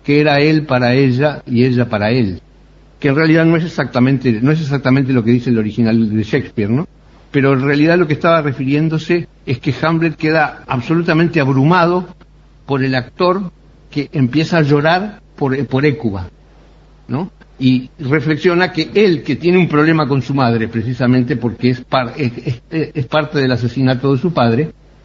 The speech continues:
no sabe qué hacer, ¿no? De modo que ese monólogo, este, ahí recuerdan a dos madres, ¿no? A Hécuba, la madre de, la madre de Paris, de Héctor, de, de Casandra, de, de la guerra de la Ilíada, de la, de la Ilíada,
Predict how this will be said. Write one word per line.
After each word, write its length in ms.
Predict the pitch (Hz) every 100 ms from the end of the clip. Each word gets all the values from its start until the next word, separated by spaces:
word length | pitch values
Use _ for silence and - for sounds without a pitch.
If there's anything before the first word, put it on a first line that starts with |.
| _ -
no 120 | 139
sabe 280 | 131 139 120
qué 120 | 117
hacer, 240 | - 78 - - - -
¿no? 180 | 113 110
De 80 | 123
modo 240 | 139 147
que 260 | 147 131 135
ese 220 | 156 165
monólogo, 680 | 147 143 151 151 151 151 160
este, 480 | 147 117 - 120 101
ahí 180 | 117 135
recuerdan 560 | 143 143 120 156 160 123
a 60 |
dos 220 | 120 160 127
madres, 400 | 131 104 104 98
¿no? 200 | 147 143
A 100 | 127
Hécuba, 380 | 151 170 160 156
la 120 | 135
madre 340 | 135 143 143
de, 120 | 131 107
la 120 | 110 110
madre 260 | 131 139
de 120 | 135
Paris, 440 | 123 139 135 131 120
de 180 | 123 135
Héctor, 320 | 123 135 113
de, 160 | 113 - - -
de 120 | 120
Casandra, 680 | 120 120 143 135 143 190 - - - - -
de, 160 | 127 117
de 120 | 117
la 180 | 117 117
guerra 220 | 123 123
de 60 |
la 80 | 131
Ilíada, 340 | 135 139 131 139
de 140 | 120
la, 160 | 127 117
de 120 | 117
la 80 | 110
Ilíada, 460 | 110 135 143 202